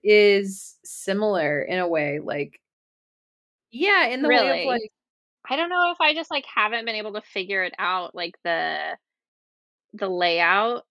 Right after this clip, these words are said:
Speaker 2: like, the user interface. I don't know. I don't know what
Speaker 1: Yeah,
Speaker 2: it is.
Speaker 1: well, I am not good at running one because I don't understand it well enough, but being a member of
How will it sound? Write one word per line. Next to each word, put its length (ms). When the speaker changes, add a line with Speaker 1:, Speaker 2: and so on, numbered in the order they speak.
Speaker 2:
like, 200
the 80
user 380
interface. 480
I 60
don't 180
know. 380
I 120
don't 140
know 100
what 100
Speaker 1:
Yeah, 20
Speaker 2:
it 100
is. 340
Speaker 1:
well, 180
I 840
am 160
not 240
good 140
at 160
running 300
one 420
because 340
I 140
don't 480
understand 720
it 220
well 240
enough, 300
but 340
being 320
a 80
member 460
of 120